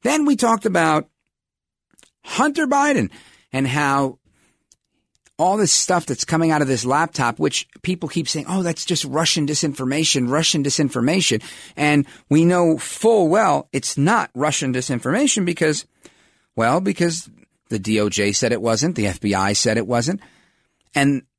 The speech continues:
then the director of national intelligence said that it wasn't, and then the F B I went and go ahead and said,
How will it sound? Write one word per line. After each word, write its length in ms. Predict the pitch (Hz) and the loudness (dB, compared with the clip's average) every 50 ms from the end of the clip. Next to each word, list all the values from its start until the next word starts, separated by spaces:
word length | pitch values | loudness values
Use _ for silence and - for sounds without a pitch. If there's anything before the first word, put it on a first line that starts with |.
| _ | _
then 400 | 127 117 135 170 214 196 185 165 | -4 -2 0 0 2 0 0 2
the 100 | 135 139 | 0 0
director 400 | 127 131 127 127 151 170 - - | 0 0 0 0 0 -2 -2 -2
of 60 | 165 143 | -2 0
national 420 | 151 156 180 170 - 190 185 190 | 0 0 0 0 0 0 0 2
intelligence 560 | 196 180 - 185 196 254 247 170 131 113 - | 0 0 0 0 0 0 0 0 -2 -2 0
said 240 | - - 120 110 101 | 0 0 0 0 0
that 140 | 110 110 110 | 0 0 0
it 80 | 98 | -2
wasn't, 420 | 85 110 104 101 98 131 151 156 - _ _ _ _ _ _ _ - | -2 -2 -2 0 0 -2 -4 -4 -6 _ _ _ _ _ _ _ -2
and 100 | 151 165 | 0 2
then 200 | 180 196 208 214 | 2 2 2 2
the 160 | 202 185 160 - - | 0 -2 -4 -2 -2
F 180 | 180 208 196 | -2 -2 0
B 160 | - 202 185 | 0 0 2
I 320 | 185 202 214 214 202 202 202 | 2 2 2 2 0 0 -2
went 220 | 165 170 175 190 | 0 0 0 2
and 80 | 190 156 | 2 2
go 180 | 170 170 - - | 2 0 0 -2
ahead 300 | - 135 135 165 175 175 | -2 0 0 2 2 2
and 100 | 180 165 | 0 0
said, 300 | - 175 160 156 156 | 2 2 2 2 0